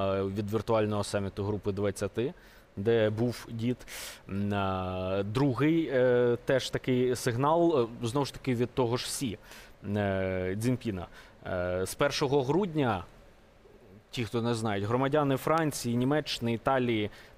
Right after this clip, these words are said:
е, Нідерландів, Іспанії, Малайзії зможуть в'їхати в Китай без віз терміном до п'ятнадцяти днів.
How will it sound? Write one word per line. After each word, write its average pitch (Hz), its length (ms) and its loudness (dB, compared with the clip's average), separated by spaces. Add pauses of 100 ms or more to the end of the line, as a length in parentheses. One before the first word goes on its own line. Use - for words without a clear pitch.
(140)
е, 107 140 4
Нідерландів, 123 680 2 (120)
Іспанії, 113 760 0
Малайзії 117 800 2
зможуть 123 480 -2
в'їхати 127 600 0
в - 80 -12
Китай 131 400 2
без 113 320 2
віз 175 300 -4
терміном 131 520 0
до 123 100 0
п'ятнадцяти 123 640 -2
днів. 107 300 -4